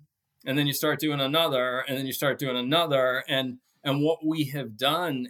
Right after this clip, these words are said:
is tried to cultivate the business around it. So we've made a process and tried to make it more of a well-oiled machine. And by doing that, it allows us to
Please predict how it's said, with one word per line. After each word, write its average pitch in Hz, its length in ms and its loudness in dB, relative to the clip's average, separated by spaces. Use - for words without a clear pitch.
is 117 300 -2
tried 127 400 -4
to - 180 -16
cultivate 123 840 -4
the 127 160 -2
business 139 560 -2
around 143 460 0
it. 120 140 0
So 131 160 -2
we've 120 260 -4
made 120 420 2
a 113 60 -6
process 202 720 -6
and 127 100 -6
tried 135 240 -2
to 131 80 -6
make 127 220 -2
it 135 100 -8
more 123 220 -2
of 120 60 -6
a 117 60 -4
well-oiled 117 540 -4
machine. 135 600 -6
And 135 140 -2
by 131 200 4
doing 156 540 0
that, 120 380 0
it 143 180 -2
allows 135 540 2
us 123 280 -4
to 120 680 -2